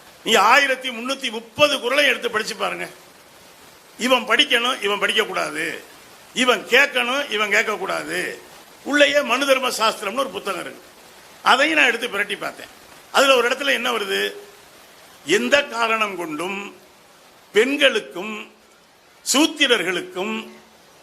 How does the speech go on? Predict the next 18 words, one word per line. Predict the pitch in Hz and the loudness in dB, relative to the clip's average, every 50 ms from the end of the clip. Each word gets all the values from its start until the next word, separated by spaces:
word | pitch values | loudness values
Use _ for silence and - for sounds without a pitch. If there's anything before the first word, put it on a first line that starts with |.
| - | 0
வேதம் | 123 185 226 240 254 240 220 240 277 277 | 4 6 6 6 6 4 0 -4 -6 -6
சொல்லித்தரவே | - - 196 214 233 240 240 - 190 180 175 185 226 233 - | -6 -6 -4 -4 -4 -4 -4 -4 -4 -4 -2 -4 -4 -4 -6
கூடாது." | - - - - 147 120 107 110 120 120 107 - - _ _ _ _ _ _ _ _ _ _ _ _ _ _ _ _ _ _ _ _ _ - - - - | -8 -8 -6 -6 -6 -6 -8 -12 -16 -18 -20 -20 -20 _ _ _ _ _ _ _ _ _ _ _ _ _ _ _ _ _ _ _ _ _ -20 -20 -6 0
வேதம் | 151 220 277 320 339 330 330 302 294 269 | 2 4 6 6 6 4 2 -2 -2 -2
தான் | 262 262 277 294 277 | -2 -2 0 0 2
அறிவு | 240 220 240 285 294 294 294 269 | 2 2 2 0 0 0 0 0
என்று | 254 240 247 | 0 -2 -4
சொல்லப்பட்ட | - 208 220 233 262 269 262 240 233 233 | -6 -4 -2 0 0 0 0 -4 -6 -4
ஒரு | 214 202 175 | -6 -4 -2
காலத்தில் | 156 185 208 220 202 185 - - 170 185 208 208 202 202 - - - - - | 0 0 2 2 0 -2 -4 -6 -6 -4 -2 -2 -2 -4 -6 -10 -16 -10 -4
எந்த | 147 185 233 254 269 294 311 302 | -2 0 0 2 2 2 2 2
காரணம் | - 262 254 247 240 233 226 214 202 196 | 2 2 4 4 2 0 -2 -6 -8 -8
கொண்டும் | 180 180 170 165 175 202 202 180 - - - - - - - - _ _ _ - | -10 -10 -8 -8 -8 -8 -8 -8 -12 -18 -20 -20 -20 -20 -20 -20 _ _ _ 2
பெண்களுக்கும் | 208 262 294 311 311 302 269 233 208 - - 202 226 233 202 156 - - - _ _ _ _ _ _ - - | 4 4 4 2 2 2 2 2 0 -2 -4 -6 -6 -6 -8 -10 -12 -18 -20 _ _ _ _ _ _ -4 0
சூத்திரர்களுக்கும் | 269 320 349 359 349 320 285 269 226 180 202 190 165 - - 190 202 233 214 160 - - - _ - - _ _ _ - | 2 2 2 2 2 2 4 4 2 2 0 -6 -6 -8 -8 -8 -8 -8 -8 -10 -12 -16 -20 _ -20 -20 _ _ _ 2
அறிவை | 147 185 233 262 262 254 226 262 - - - | 4 4 4 4 2 2 4 2 2 2 0
தரவே | 202 196 214 226 214 226 233 233 | -2 0 0 0 2 0 0 0
கூடாது. | 185 190 196 190 175 151 139 120 127 151 151 120 104 | -2 -4 -4 -2 -2 -4 -6 -8 -10 -12 -12 -12 -14